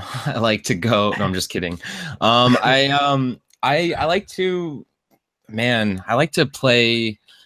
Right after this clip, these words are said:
games a lot, but when I'm not playing games, I like to just kind of get creative with my, like, filmmaking and movies and stuff. So I'm always just making, like, weird stuff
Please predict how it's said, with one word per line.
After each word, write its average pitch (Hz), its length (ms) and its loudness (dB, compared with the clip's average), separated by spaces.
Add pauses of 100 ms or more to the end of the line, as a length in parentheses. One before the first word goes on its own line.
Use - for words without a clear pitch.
(120)
games 110 300 2
a - 80 -4
lot, 92 560 2
but 104 80 -4
when 107 120 0
I'm 107 120 2
not 117 220 2
playing 123 280 2
games, 101 540 2
I 95 160 2
like 104 200 0
to 110 120 -6
just 101 200 -6
kind 107 160 -4
of 98 120 -4
get 98 200 0
creative 95 540 0
with 90 260 -2
my, 87 480 0
like, 90 160 -4
filmmaking 123 720 2
and 90 120 2
movies 107 380 2
and 127 120 0
stuff. 135 300 2
So - 140 -2
I'm 98 100 0
always 104 260 2
just 95 180 -6
making, 92 420 -4
like, 82 240 -4
weird 85 460 -6
stuff - 580 -2